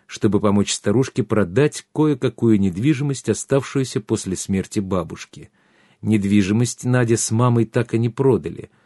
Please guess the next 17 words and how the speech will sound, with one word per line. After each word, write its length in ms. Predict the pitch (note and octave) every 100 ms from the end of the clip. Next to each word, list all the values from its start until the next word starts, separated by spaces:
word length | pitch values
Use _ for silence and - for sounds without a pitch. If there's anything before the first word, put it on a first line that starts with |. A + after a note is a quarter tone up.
| _ _
зато 300 | - A2 C3+
Надя 280 | C3+ D#3+ C#3+
часто 320 | - D#3+ - A#2+
ходила 340 | A2 A2 G#2
в 60 | G2
ресторан 540 | F#2+ - A2+ A2+ G2+
"Тет-а-тет", 680 | - G2 F#2 - D3 D3+ _ _ _ _
что 240 | - - G#2
располагался 720 | G2 G#2+ G2 F#2 A2 - G2
на 100 | F#2+
Крещатике. 840 | F#2+ F2+ - F2 - - - - _ _ _ _ _ _ _
В 60 | G#2
ресторане 440 | B2 - F3 F#3
работала 440 | E3+ D#3 D3+ D3+ C#3+
поваром 480 | D3 D3 D3 C3+ C3
Надина 340 | C3 A#2+ B2
мама. 480 | G#2+ F2 D#2 D2+